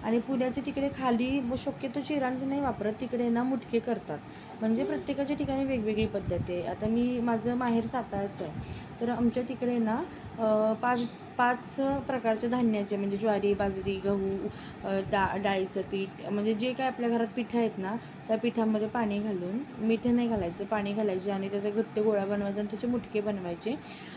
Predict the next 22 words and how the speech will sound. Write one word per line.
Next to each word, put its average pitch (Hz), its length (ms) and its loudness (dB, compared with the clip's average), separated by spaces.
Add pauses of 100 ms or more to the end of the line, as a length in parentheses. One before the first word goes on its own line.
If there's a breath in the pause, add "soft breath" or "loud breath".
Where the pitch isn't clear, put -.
आणि 226 200 4
जेव्हा 233 300 4
आपण 240 300 2
बाथरूममध्ये 233 760 4
आंघोळ 233 440 4
झाल्यानंतर 233 640 4
औक्षण 240 460 2
करतो 202 400 -2
ना, 185 120 -4 (420 loud breath)
तर 233 120 2
ते 254 60 4
औक्षण 254 560 2
करून 262 360 0
बाहेर 240 340 4
येताना 208 560 0 (100)
ते 254 60 0
मुटके, 240 640 2 (440 loud breath)
अ, 220 300 6 (100)
त्यांच्यावरून 247 600 2
ओवाळून 220 420 6
टाकायचे 214 680 -2 (440 loud breath)
आणि 226 340 2